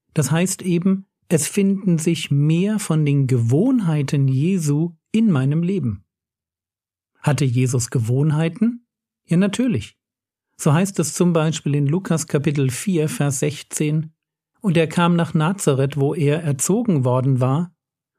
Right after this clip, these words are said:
und er ging nach seiner Gewohnheit am Sabbattag in die Synagoge und stand auf, um vorzulesen.“ Gemeinschaft mit Gläubigen in einem Gottesdienst,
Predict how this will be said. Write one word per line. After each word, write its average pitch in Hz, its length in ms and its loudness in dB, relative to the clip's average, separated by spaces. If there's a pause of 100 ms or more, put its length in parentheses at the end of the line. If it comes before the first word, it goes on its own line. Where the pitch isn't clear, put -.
und 175 160 0
er 156 140 2
ging 175 320 2
nach 160 160 0
seiner 151 340 0
Gewohnheit 185 1120 0
am 135 200 2
Sabbattag 143 720 0
in 160 140 0
die 160 100 0
Synagoge 175 800 -2 (420)
und 180 180 2
stand 143 400 -2
auf, 143 360 0
um 175 200 0
vorzulesen.“ 120 840 -4 (1300)
Gemeinschaft 170 800 0
mit 180 260 -2
Gläubigen 151 560 2
in 165 120 2
einem 135 280 2
Gottesdienst, 170 920 -2